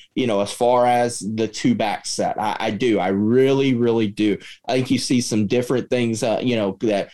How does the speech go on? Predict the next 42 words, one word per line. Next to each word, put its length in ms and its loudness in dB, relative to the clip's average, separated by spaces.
we 100 0
haven't 320 0
seen 300 -2
with 140 0
this 180 -2
team. 340 0
And, 120 -4
you 120 0
know, 120 2
and 180 2
Dan 200 0
Mullen 240 2
said 160 0
that 140 2
on 100 0
Monday. 320 0
He 80 -2
said, 180 -2
"There's 160 2
a 60 2
lot 220 2
of 80 -2
stuff 280 -2
you 120 -4
guys 260 2
haven't 320 -2
seen." 360 -2
And, 160 -2
and 180 -4
I 120 0
believe 520 2
that 260 2
because 280 -2
it 80 -6
has 280 0
been 180 2
vanilla. 480 2
But 120 2
I 40 2
also 480 2
believe 640 2
that 240 0